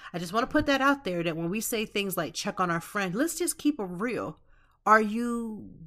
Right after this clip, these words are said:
conducive to having someone be able to come and speak to you and feel like they could be heard? Are you compassionate when you speak? Let me just say some things that used to be, well, I don't even know, I don't think they're a tr-, trigger now,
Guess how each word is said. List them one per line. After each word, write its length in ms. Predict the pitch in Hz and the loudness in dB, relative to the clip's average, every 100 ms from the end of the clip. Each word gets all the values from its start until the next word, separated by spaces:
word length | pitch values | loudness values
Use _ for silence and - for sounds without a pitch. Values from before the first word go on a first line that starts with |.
| 151 160 160 - | -14 -14 -14 -6
conducive 960 | - 202 170 143 180 240 - 349 359 339 | 0 2 2 0 0 0 0 0 -2 -2
to 140 | 359 | -2
having 340 | 302 339 330 302 | 0 0 -2 -2
someone 380 | 349 330 339 | -2 0 2
be 140 | 311 339 | 4 2
able 160 | 311 | 2
to 160 | 330 311 | -2 -4
come 280 | - 330 320 | -2 -2 0
and 220 | 320 294 | 0 -2
speak 400 | - - 339 320 | -4 2 2 2
to 80 | 339 | 0
you 340 | 311 330 339 320 - - - _ | 2 2 0 -2 -18 -20 -20 _
and 160 | - 185 | -4 -4
feel 320 | - 220 247 | -2 4 6
like 240 | 302 311 311 | 6 2 2
they 140 | 320 | 0
could 300 | 302 - 277 | -2 -2 0
be 160 | 320 311 | 2 2
heard? 420 | 269 302 311 311 - - - _ _ _ _ | 0 -2 -2 -6 -10 -20 -20 _ _ _ _
Are 120 | 220 | 6
you 160 | 220 277 | 8 6
compassionate 800 | 254 175 147 196 240 285 277 247 | 4 -2 2 2 4 4 4 4
when 140 | 247 | -2
you 140 | 233 240 | 0 -2
speak? 440 | - 277 285 - - | 0 2 2 0 -10
Let 340 | 185 208 254 | -4 -2 0
me 140 | 262 | -2
just 240 | 226 233 - | 0 0 0
say 160 | 220 | -2
some 240 | 214 208 185 | -2 -4 -4
things 300 | 196 190 170 | -2 -2 -2
that 180 | 151 160 | -2 -2
used 260 | 196 214 | -4 -2
to 80 | 196 | -4
be, 180 | 170 170 | 0 0
well, 180 | 208 208 | 0 2
I 100 | 262 | 2
don't 120 | 339 | 2
even 180 | 294 220 | -2 0
know, 200 | 202 196 - - - - | -2 -2 -12 -16 -4 0
I 80 | |
don't 180 | 302 370 | 0 -2
think 200 | 311 254 | -6 -4
they're 180 | 226 202 | -6 -6
a 100 | 175 | -8
tr-, 400 | 175 - 226 226 - | -8 -8 -6 -8 -10
trigger 380 | - 226 196 170 | -6 -4 -2 -2
now, 480 | 165 180 156 147 | -2 -4 -6 -10